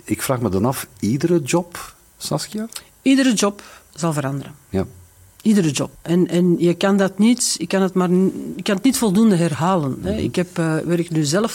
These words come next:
Speaker 2: voor een federatie, waar de, je hebt heel veel bedrijven, dat je heel veel experten hebben. Je moet eventjes inbeelden dat een expert, die, die verzamelde vroeger tachtig procent van zijn tijd data.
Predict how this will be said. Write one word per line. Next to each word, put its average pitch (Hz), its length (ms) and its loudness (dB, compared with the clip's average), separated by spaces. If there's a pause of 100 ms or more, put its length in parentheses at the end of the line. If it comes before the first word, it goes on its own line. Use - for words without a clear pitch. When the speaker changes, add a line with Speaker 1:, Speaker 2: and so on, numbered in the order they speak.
Speaker 2:
voor 156 180 0
een 151 180 2
federatie, 156 880 0
waar 170 260 -2
de, 160 160 -4
je 127 60 -4
hebt 151 160 -6
heel 220 220 2
veel 196 180 2
bedrijven, 180 400 0
dat 170 100 0
je 156 60 0
heel 190 260 0
veel 190 200 -2
experten - 560 -4
hebben. 262 200 -4 (100)
Je 202 100 0
moet 202 160 2
eventjes 180 540 0 (120)
inbeelden 240 560 4
dat 175 200 0
een 170 200 -2
expert, - 840 -4
die, 160 520 -2
die 147 240 -2
verzamelde 160 720 0
vroeger 208 600 -2 (140)
tachtig 208 420 0
procent 196 340 0
van 165 140 -2
zijn 151 180 -2
tijd 190 260 -2
data. 139 360 -4